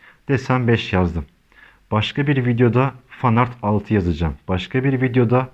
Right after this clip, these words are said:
Bronz yedi yazacağım. Başka bir videoda Victoria dokuz yazacağım. Başka bir videoya geleceğim.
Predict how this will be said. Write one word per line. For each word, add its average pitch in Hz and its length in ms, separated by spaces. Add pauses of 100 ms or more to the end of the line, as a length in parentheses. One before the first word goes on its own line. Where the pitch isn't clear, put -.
(240)
Bronz 110 440
yedi 104 180
yazacağım. 80 460 (460)
Başka 90 340
bir 139 180
videoda 131 380
Victoria 120 380
dokuz 107 300
yazacağım. 82 420 (540)
Başka 101 280
bir 131 140
videoya 131 280
geleceğim. 127 500